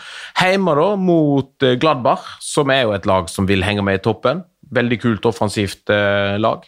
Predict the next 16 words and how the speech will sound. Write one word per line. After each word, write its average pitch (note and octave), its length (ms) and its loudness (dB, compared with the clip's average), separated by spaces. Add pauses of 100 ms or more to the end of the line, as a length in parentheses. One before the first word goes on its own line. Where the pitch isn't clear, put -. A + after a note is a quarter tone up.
(120)
Ehm, B2 520 -2 (580)
jeg - 80 -2
er F3 80 2
veldig F#3+ 100 0
spent F3 200 0
på C#3 40 0
å C3+ 80 0
se E3 80 2
om, A#2+ 260 2
om B2 140 0
Werder C3 240 2
Bremen, G2 640 0
eh, F2+ 240 0
seieren F#2 600 -2
var F#2 200 2
en F2 160 -4